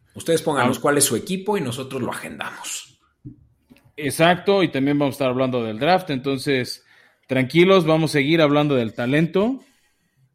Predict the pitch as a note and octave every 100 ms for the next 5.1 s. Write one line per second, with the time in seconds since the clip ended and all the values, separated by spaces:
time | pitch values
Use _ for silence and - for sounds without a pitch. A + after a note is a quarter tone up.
0 | _ _ - A2+ A2 G#2+ - - A#2 A2
1 | A#2 B2+ B2+ D#3 - C3+ D3 D#3 C3+ D3
2 | C#3+ A#2+ A#2 - C#3 C3+ C3+ - D#3 D#3+
3 | C#3+ D#3+ D3+ D#3 D3 C#3 D3+ C3+ D#3 C#3+
4 | C3+ C3 C3+ A#2+ A2 A2+ A#2+ A#2 A2 G2